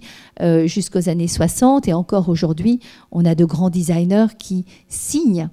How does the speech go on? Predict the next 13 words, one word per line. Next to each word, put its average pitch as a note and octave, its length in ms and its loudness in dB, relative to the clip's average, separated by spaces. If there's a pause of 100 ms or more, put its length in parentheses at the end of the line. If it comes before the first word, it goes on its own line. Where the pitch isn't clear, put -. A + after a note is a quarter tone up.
(240)
des E3 160 -4
flacons E3+ 380 -4
de E3+ 60 -2
parfum F3+ 520 -4 (320)
parce E3+ 200 -2
que G3 100 0
les E3+ 160 0
jus G#3+ 160 0
sont F3+ 160 -2
de E3 40 -8
plus F3+ 220 -4
en F3 80 0
plus G3 320 -2